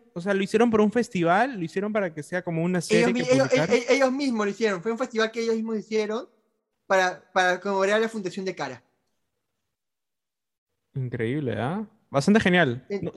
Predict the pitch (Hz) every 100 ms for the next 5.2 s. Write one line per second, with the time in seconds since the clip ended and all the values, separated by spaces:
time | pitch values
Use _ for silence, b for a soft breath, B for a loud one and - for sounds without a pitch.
0 | 214 233 277 202 208 247 247 - 262 240
1 | 226 - - 175 185 175 175 - 208 165
2 | 143 135 139 151 143 147 147 156 123 110
3 | 135 - _ _ _ _ 143 143 165 202
4 | 226 220 185 214 220 214 196 190 185 160
5 | 151 214